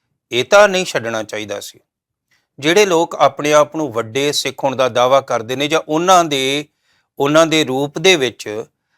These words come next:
ਸਾਡਾ ਦੁਸ਼ਮਣ ਸਿੱਖਾਂ ਦੀ ਕਿਰਦਾਰਕੁਸ਼ੀ ਕਰਨ ਲੱਗਿਆ ਹੋਇਆ ਹੈ। ਔਰ ਅਸੀਂ ਚੁੱਪ ਕਰਕੇ ਇਸ ਕਰਕੇ ਦੇਖਦੇ ਹਾਂ ਕਿ ਇਹ ਤੇ ਮੇਰੀ ਜਥੇਬੰਦੀ ਦਾ ਸਿੱਖ ਕੋਈ ਨਹੀਂ, ਇਹ ਗਾਲਾਂ ਕੱਢਦਾ ਫਿਰ ਕੀ ਹੈ।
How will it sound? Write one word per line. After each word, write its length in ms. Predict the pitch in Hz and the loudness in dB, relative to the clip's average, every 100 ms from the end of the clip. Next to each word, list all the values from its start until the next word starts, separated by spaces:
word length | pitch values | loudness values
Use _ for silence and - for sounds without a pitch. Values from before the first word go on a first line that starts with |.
| _ | _
ਸਾਡਾ 340 | - 151 151 | 0 4 4
ਦੁਸ਼ਮਣ 560 | 151 131 131 156 160 165 | 2 0 -6 -4 -4 -4
ਸਿੱਖਾਂ 520 | - - 151 - 160 | -8 -8 -8 0 0
ਦੀ 120 | 156 | 0
ਕਿਰਦਾਰਕੁਸ਼ੀ 840 | 151 143 123 123 127 - 135 - 127 - | -4 -4 2 2 2 -4 -12 -10 -12 -4
ਕਰਨ 220 | 123 120 | -4 -4
ਲੱਗਿਆ 280 | 113 113 113 | -6 -4 -4
ਹੋਇਆ 280 | 113 110 135 | -2 -4 -4
ਹੈ। 100 | _ _ _ - | _ _ _ -2
ਔਰ 120 | 170 | 0
ਅਸੀਂ 260 | 170 220 202 - | 2 -2 -4 -4
ਚੁੱਪ 240 | 180 - | -2 -2
ਕਰਕੇ 400 | 190 190 - 180 | 2 2 2 0
ਇਸ 120 | 156 | 0
ਕਰਕੇ 260 | - 160 175 | -2 -2 -2
ਦੇਖਦੇ 340 | 147 131 139 | -2 -2 -2
ਹਾਂ 80 | 156 | 0
ਕਿ 100 | 180 | -2
ਇਹ 60 | 170 | -2
ਤੇ 120 | 185 | -2
ਮੇਰੀ 320 | 147 135 139 | -2 -4 -4
ਜਥੇਬੰਦੀ 520 | 127 135 135 127 131 | -6 -6 -4 -6 -4
ਦਾ 100 | 139 | -4
ਸਿੱਖ 300 | 135 131 - | -4 -8 -8
ਕੋਈ 220 | 135 131 | -8 -6
ਨਹੀਂ, 120 | 131 156 | -2 -2
ਇਹ 40 | |
ਗਾਲਾਂ 280 | 131 123 127 | 0 0 0
ਕੱਢਦਾ 280 | 143 143 156 | -2 -4 -4
ਫਿਰ 180 | 127 | -6
ਕੀ 260 | 113 117 | -10 -14
ਹੈ। 40 | 101 | -14